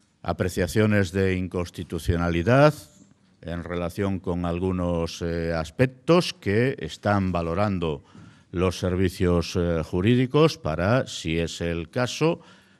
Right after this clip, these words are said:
pues establecer las vías para, eh, que, si finalmente esto, en su versión actual, termina siendo aprobado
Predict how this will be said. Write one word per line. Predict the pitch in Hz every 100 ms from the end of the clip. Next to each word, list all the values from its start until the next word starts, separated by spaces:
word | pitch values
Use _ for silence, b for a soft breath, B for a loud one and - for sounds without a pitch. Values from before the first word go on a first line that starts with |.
| b
pues | - 90
establecer | 117 95 90 78 76 - 107 127 - b b b
las | 78 76
vías | 90 98 110 110
para, | - 92 98 113 123
eh, | - 80 76 73 71
que, | - 92 101 - b b b
si | - - 104
finalmente | 101 92 92 110 113 - 104
esto, | 113 - 92 73 - b b b b _
en | 80 80 78
su | -
versión | 85 82 - 107 107
actual, | 92 - 107 120 104
termina | 90 82 95 95 90
siendo | - 104 98 98
aprobado | 95 87 90 110 123 90 73